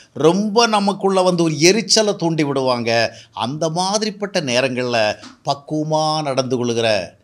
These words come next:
சகித்து போகிற, பொறுத்து போகிற, தாங்கி போகிற ஒரு இருதயம்தான் உண்மையாக தேவனை துதிக்கிற இருதயம்.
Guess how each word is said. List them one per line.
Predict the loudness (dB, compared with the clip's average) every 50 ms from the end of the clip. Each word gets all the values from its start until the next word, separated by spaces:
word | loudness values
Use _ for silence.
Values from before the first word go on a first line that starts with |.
| _ _ _ _
சகித்து | -6 -4 -2 0 0 0 0 0 -2 -2 -4 -4
போகிற, | -4 -2 -2 -2 -2 0 0 2 2 2 2 0 -2 -4 -10 _ _ _ _ _ _
பொறுத்து | 2 4 4 4 2 2 2 0 0
போகிற, | 2 2 0 0 2 2 4 4 4 2 0 -4 -10 _
தாங்கி | -8 -6 -2 2 2 2 2 0 -4 -4
போகிற | -6 -4 -2 0 2 2 2 2 2
ஒரு | 2 0 0
இருதயம்தான் | -2 -2 -2 0 0 2 4 4 4 2 0 0 2 4 4 4 4 2 0 -4 -14 _ -8
உண்மையாக | -4 -2 -2 0 2 2 4 4 6 4 4 4 2 0
தேவனை | 2 4 4 4 4 2 0 -2 -2
துதிக்கிற | -4 -4 -4 -2 0 4 4
இருதயம். | 4 4 4 4 4 6 4 4 2 0 -4